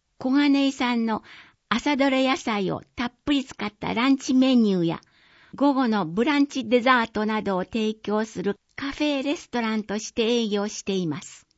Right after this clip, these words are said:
このスペースでは、この他にも販売展示会、ワークショップ、地元商店会との連携イベント等も行っています。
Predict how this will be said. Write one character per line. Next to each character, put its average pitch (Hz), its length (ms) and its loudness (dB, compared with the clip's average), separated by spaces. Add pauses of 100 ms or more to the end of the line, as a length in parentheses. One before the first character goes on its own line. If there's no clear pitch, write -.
(720)
こ 285 160 -2
の 294 180 4
ス - 200 -10
ペ 285 220 0
ー - 20 -2
ス 202 200 -8
で 185 160 -4
は、 170 140 -8 (600)
こ 285 140 0
の 294 140 6
他 262 340 -2
に 226 120 0
も 196 280 0
販 277 300 2
売 262 240 0
展 254 320 4
示 226 160 -8
会、 156 260 -8 (400)
ワ 277 180 2
ー 277 40 0
ク 262 180 -8
シ - 160 -2
ョ 220 40 0
ッ 220 40 -4 (180)
プ、 - 160 -10 (500)
地 233 140 2
元 285 300 6
商 285 260 2
店 277 320 2
会 214 240 -2
と 214 160 -4
の 190 180 -4 (340)
連 285 220 8
携 277 300 2
イ 269 100 2
ベ 254 180 4
ン 220 80 2
ト 202 140 -2
等 208 400 -4
も 254 260 0 (140)
行 - 200 -4
っ 170 200 -2
て - 180 -16
い 104 100 -8
ま - 140 -12
す。 - 260 -20